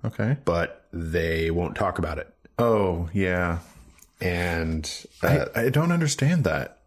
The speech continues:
Speaker 2: the, the interesting
Speaker 1: Like
Speaker 2: thing ab-, about this is that,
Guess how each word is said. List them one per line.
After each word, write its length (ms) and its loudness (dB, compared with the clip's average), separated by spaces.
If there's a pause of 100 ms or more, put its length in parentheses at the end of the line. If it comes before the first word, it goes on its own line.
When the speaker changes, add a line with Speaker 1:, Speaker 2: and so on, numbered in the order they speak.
(400)
Speaker 2:
the, 320 2
the 220 2
interesting 400 2
Speaker 1:
Like 80 6
Speaker 2:
thing 140 4
ab-, 260 -4
about 340 0
this 360 2
is 300 0
that, 420 0